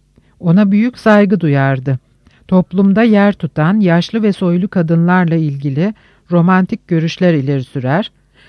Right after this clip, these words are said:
tanıdığı bazı ateşli gençleri olanca iyi niyetiyle Lady'ye öğle yemeğine götürmeyi tasarlardı. Sanki o sevimli çay düşkünlerinden bu yaratılışta biri çıkabilirmiş gibi.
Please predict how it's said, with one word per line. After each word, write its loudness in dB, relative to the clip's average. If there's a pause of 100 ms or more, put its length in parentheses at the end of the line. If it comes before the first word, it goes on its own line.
(140)
tanıdığı 2
bazı 4
ateşli -2
gençleri -2 (460)
olanca 0
iyi 0
niyetiyle -2
Lady'ye 0
öğle 0
yemeğine 0
götürmeyi -2
tasarlardı. -2 (680)
Sanki 0
o 0
sevimli 0
çay 0
düşkünlerinden -2
bu 0
yaratılışta 0
biri 0
çıkabilirmiş -4
gibi. -6